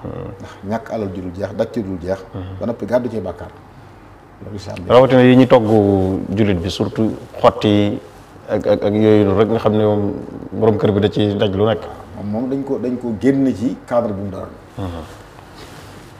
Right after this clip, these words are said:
Speaker 2: Ndax mën na am njëriñ loolu nag, ndax xam nga li mu wax léegi ne.
Speaker 1: Hmm.
Speaker 2: Suñu mbusoo bi yi nga xam ne yor nañ ay consultants yu mag.
Speaker 1: Hmm.
Speaker 2: Fi ne bu ñu defaree gàtt bi it baax na ci ñoom ndax.
Speaker 1: Waaw.
Speaker 2: Mën na leen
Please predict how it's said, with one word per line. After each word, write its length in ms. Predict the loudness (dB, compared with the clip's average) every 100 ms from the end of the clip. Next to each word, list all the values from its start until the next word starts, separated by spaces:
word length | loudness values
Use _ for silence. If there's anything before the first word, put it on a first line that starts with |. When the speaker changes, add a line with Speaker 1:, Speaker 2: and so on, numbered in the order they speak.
| -20 -20 -18
Speaker 2:
Ndax 120 | -14 -6 -2
mën 120 | 2 2
na 60 | 2
am 80 | 2
njëriñ 200 | 2 2
loolu 180 | 2 0
nag, 100 | -2 -10
ndax 120 | -14
xam 100 | -10 -8
nga 80 | -6
li 100 | -4
mu 100 | -4
wax 100 | -6
léegi 220 | -6 -6
ne. 100 | -10 -14 -18 -8
Speaker 1:
Hmm. 220 | -6 -6 -8 -12
Speaker 2:
Suñu 120 | -10 -6
mbusoo 220 | -4 -2
bi 100 | -2
yi 60 |
nga 100 | -4
xam 60 | -6
ne 40 | -6
yor 100 | -6
nañ 140 | -8 -10
ay 80 | -10
consultants 400 | -10 -10 -10 -10
yu 60 | -8
mag. 140 | -10 -12 -12
Speaker 1:
Hmm. 240 | -10 -8 -10 -14 -20
Speaker 2:
Fi 80 | -14
ne 80 | -10
bu 120 | -6
ñu 60 | -4
defaree 280 | -2 -2 -2
gàtt 220 | -4 -6
bi 100 | -12
it 60 | -14 -16 -14
baax 120 | -12 -10
na 80 | -12
ci 80 |
ñoom 200 | -12 -10 -10
ndax. 140 | -12 -16 -20 -20 -20 -20 -20 -20
Speaker 1:
Waaw. 320 | -12 -8 -6 -4
Speaker 2:
Mën 80 | -4
na 100 | -4
leen 200 | -4